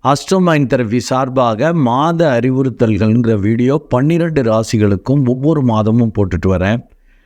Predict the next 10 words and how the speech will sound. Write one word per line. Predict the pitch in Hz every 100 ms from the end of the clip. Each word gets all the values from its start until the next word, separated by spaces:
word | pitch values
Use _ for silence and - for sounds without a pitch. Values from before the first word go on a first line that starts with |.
| _
அந்த | - 147 170 165
வகையில் | 139 120 123 143 180
பிப்ரவரி | - 147 170 190 175 147
இருபது | 123 131 127 110
முதல் | 110 131 151
மார்ச் | 113 127 156 - 127
இருபது, | 117 120 117 101 92
ரெண்டாயிரத்தி | 104 107 113 110 101 98
இருபத்தி | 98 101 90 98
நாலு | 92 95 101